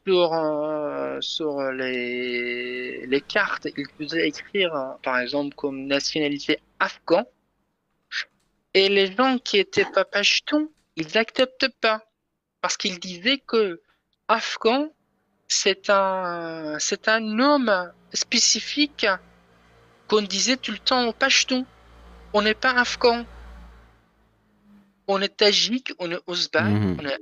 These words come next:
Speaker 1: hazaré. Donc, euh,
Speaker 2: Ouais, personne ne se réclame, euh, de l'État, euh, de la République
Speaker 1: Euh,
Speaker 2: d'Afghanistan,
Speaker 1: oui.
Speaker 2: euh,
Speaker 1: Ouais,
Speaker 2: hmm.
Speaker 1: chacun, c'était dans son coin,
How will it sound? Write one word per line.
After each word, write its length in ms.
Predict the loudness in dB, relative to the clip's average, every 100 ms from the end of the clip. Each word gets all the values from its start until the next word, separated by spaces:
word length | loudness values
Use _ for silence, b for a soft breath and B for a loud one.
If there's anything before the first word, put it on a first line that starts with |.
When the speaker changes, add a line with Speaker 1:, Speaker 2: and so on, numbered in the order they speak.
| -2
Speaker 1:
hazaré. 600 | -2 2 2 2 0 -4 _ _ _
Donc, 300 | 0 0 2
euh, 400 | -2 -2 -6 -8 4
Speaker 2:
Ouais, 140 | 4
personne 360 | 6 4 6 6
ne 100 | 6
se 160 | 4 6
réclame, 600 | 6 4 6 6 6 4
euh, 220 | 4 4
de 200 | 4 4 4
l'État, 680 | 6 4 2 4 4 6 6
euh, 140 | 4
de 120 | 6 6
la 100 | 8
République 800 | 6 2 0 -2 4 4 6 4
Speaker 1:
Euh, 80 | 8
Speaker 2:
d'Afghanistan, 960 | 8 8 6 6 2 4 4 4 2
Speaker 1:
oui. 120 | 0
Speaker 2:
euh, 60 | -2 -2
Speaker 1:
Ouais, 160 | -2 0
Speaker 2:
hmm. 60 | -2
Speaker 1:
chacun, 440 | -2 -2 0 -2 -2
c'était 300 | _ -2 0
dans 300 | 0 0 2
son 240 | 2 2 -8
coin, 280 | -6 -6